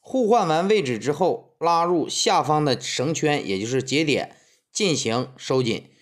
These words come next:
收紧之前，我们翻转，调整牛嘴儿、牛脖子的大小。调整完成之后，两侧的缰绳再进行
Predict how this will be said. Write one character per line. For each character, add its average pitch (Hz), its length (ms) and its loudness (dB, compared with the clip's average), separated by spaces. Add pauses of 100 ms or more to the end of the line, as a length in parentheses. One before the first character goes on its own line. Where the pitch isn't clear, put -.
(280)
收 247 280 0
紧 175 180 2
之 180 160 2
前， 143 340 0
我 110 80 -2
们 117 160 -2
翻 190 240 -2
转， 127 240 -2 (680)
调 202 280 2
整 170 320 0
牛 151 220 2
嘴 165 120 0
儿、 - 260 -6 (180)
牛 139 200 0
脖 117 220 0
子 143 140 -2
的 131 100 0
大 139 200 0
小。 107 300 -4 (480)
调 196 220 0
整 190 160 2
完 156 180 2
成 165 180 2
之 151 120 0
后， 170 520 0
两 110 360 0
侧 185 180 0
的 135 80 2
缰 160 260 0
绳 107 380 -2
再 135 220 0
进 143 240 0
行 113 280 -4